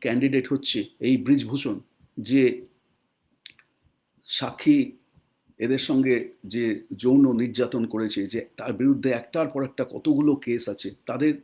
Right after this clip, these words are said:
বিরুদ্ধে কেন মিডিয়া পরিষ্কার করে খোলাখুলি কথা বলছে না? আজকে কেন মণিপুরের এই ভয়ঙ্কর ঘটনার বিরুদ্ধে কেন মিডিয়া আরও বেশি চ্যালেঞ্জ করছে না? কেন প্রধানমন্ত্রী সেখানে একবারও যায়নি,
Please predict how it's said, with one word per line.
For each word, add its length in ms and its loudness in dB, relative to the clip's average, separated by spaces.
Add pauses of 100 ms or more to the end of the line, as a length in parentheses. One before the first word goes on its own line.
(340)
বিরুদ্ধে 440 0
কেন 260 0
মিডিয়া 380 -2
পরিষ্কার 440 -6
করে 200 -8
খোলাখুলি 500 -8
কথা 200 -10
বলছে 260 -10
না? 100 -8 (520)
আজকে 380 0
কেন 300 0 (580)
মণিপুরের 560 4
এই 100 6
ভয়ঙ্কর 680 2 (220)
ঘটনার 400 2
বিরুদ্ধে 540 -2 (280)
কেন 240 4
মিডিয়া 580 2 (200)
আরও 340 2
বেশি 380 2
চ্যালেঞ্জ 380 -2
করছে 280 -6
না? 220 -6
কেন 320 0
প্রধানমন্ত্রী 720 0
সেখানে 400 -2
একবারও 460 -4
যায়নি, 420 -2